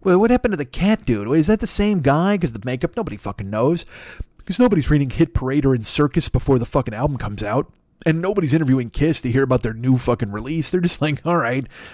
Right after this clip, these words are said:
these makeup idiots are putting something out.'" And, uh, and then the Fox, and then everybody's like, "Wait a minute, who's, is that guy got a cross on his face? What is that? I don't even know what that is." And someone's like, "It's an ankh." And he's like, <laughs> I don't even care.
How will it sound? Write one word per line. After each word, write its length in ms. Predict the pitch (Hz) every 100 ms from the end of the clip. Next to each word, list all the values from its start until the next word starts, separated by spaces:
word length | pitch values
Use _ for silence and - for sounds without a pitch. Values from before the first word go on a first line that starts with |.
| -
these 200 | 160 147
makeup 440 | 107 127 127 135 139
idiots 340 | 131 135 120
are 60 | 117
putting 240 | 151 127
something 280 | 131 120 117
out.'" 300 | 120 127 - _ - - - -
And, 200 | 147 139
uh, 220 | 127 123 -
and 200 | 151 160
then 140 | 165
the 100 | 135
Fox, 520 | - - 117 131 -
and 80 | 139
then 100 | 151
everybody's 300 | 156 180 151
like, 160 | 139 135
"Wait 140 | 339
a 60 | 208
minute, 100 | 131
who's, 380 | 311 339 185 180 _ _ - - _ _
is 140 | 127 123
that 160 | 320
guy 140 | 359 311
got 120 | -
a 80 | -
cross 500 | - - 160 254 311
on 100 | 311
his 140 | 262
face? 300 | - 247 302
What 100 | 330
is 100 | 175
that? 200 | 131 113
I 80 | 147
don't 140 | 320
even 120 | 175
know 60 | 151
what 120 | 156
that 120 | 190
is." 220 | 233 180 110
And 80 |
someone's 220 | 107 143 127
like, 120 | 127
"It's 160 | 135
an 80 | 131 -
ankh." 400 | 131 143 123 - 143
And 80 |
he's 100 | 147
like, 220 | 151 156 -
<laughs> 80 | -
I 120 | 277 -
don't 220 | 196 -
even 340 | 165 139 135 127
care. 540 | - 120 110 104